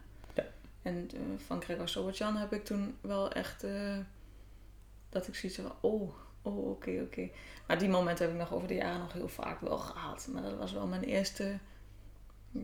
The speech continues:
Speaker 2: eh, stapje richting een beetje weten waar ik mee bezig was.
Speaker 1: Ja.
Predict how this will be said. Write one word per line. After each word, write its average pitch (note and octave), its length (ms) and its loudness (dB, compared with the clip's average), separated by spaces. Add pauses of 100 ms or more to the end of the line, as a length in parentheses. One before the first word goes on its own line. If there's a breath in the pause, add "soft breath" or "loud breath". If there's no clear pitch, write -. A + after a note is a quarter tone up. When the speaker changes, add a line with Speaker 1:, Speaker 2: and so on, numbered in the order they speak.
(140)
Speaker 2:
eh, - 140 -4 (600)
stapje - 400 -2
richting F#3+ 360 0
een F#3 60 4
beetje F#3 280 0
weten G3 260 -2
waar G3+ 80 -2
ik F3+ 60 -2
mee F#3 100 0
bezig G#3 340 -4 (120)
was. - 160 -16 (120)
Speaker 1:
Ja. - 140 0